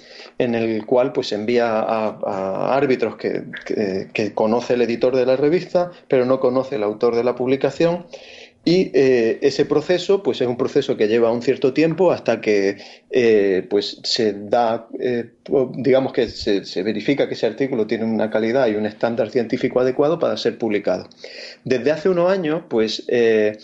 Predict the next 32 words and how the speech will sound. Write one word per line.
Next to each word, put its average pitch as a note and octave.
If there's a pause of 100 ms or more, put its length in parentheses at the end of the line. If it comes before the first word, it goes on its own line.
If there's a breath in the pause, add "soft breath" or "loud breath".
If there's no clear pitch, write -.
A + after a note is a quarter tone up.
(720 loud breath)
para B2+
intentar A#2+
hacer D#3
accesibles C3+
los G#2+
resultados A2
de B2
la, A2 (120)
de A#2+
la A2+
investigación A2 (320 loud breath)
antes C3+
de G#2+
que A2
finalice B2
este C3+
proceso, B2+
se -
ha A#2
iniciado C3+
esto B2+
de, A#2
eh, A2+
de, G#2+
de, A2
de -
lo A2
que -
se -
denomina B2
el G#2+
archive, G2